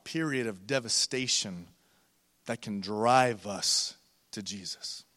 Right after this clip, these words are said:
Oftentimes when we come to the end of ourselves, right, we, we end up finding God there. And this is how we come across this nobleman.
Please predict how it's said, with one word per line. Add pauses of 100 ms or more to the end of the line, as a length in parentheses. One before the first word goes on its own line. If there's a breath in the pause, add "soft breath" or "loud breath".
(3250)
Oftentimes
when
we
come
to
the
end
of
ourselves,
right,
we, (760 soft breath)
we
end
up
finding
God
there. (2250)
And
this
is
how
we
come
across
this
nobleman.